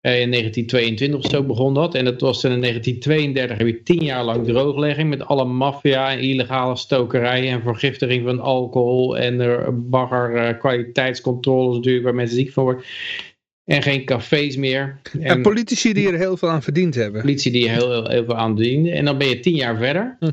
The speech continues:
Speaker 1: En dan zeggen ze, "Oké, je krijgt je biertje weer terug. Maar negentien drieëndertig moeten we wel je goud hebben." En dan zeg je,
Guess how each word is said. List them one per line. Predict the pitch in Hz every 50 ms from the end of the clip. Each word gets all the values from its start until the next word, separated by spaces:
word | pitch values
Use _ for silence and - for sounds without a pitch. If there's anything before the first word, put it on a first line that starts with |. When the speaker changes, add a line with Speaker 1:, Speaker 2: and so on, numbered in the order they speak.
| - _ _ _ _ _ _ - - - - - - - _ _ _ _ _
Speaker 1:
En | - 160 151 151
dan | 147 143 131
zeggen | 135 147 135 135 139
ze, | 139 147
"Oké, | 151 143 143 120
je | 107 110 117 117
krijgt | 135 147 - -
je | 131 113
biertje | 113 143 170 165 - 180
weer | 160 156
terug. | 156 165 175 208 202 - - _ _ _ _ _ _ _ -
Maar | 135 131 151 190 233 233 233 - _ _ _ _ _ _ _ _
negentien | - 156 147 131 123 135 131
drieëndertig | 139 151 170 165 160 160 175 170 208 185 185 - -
moeten | - 170 156 156 151
we | 160
wel | 180 185
je | 170 151
goud | - 151 139 127 123
hebben." | - 107 101 101 101 -
En | 127 131
dan | 135 131
zeg | 147 190 190 180
je, | 185 208 233 226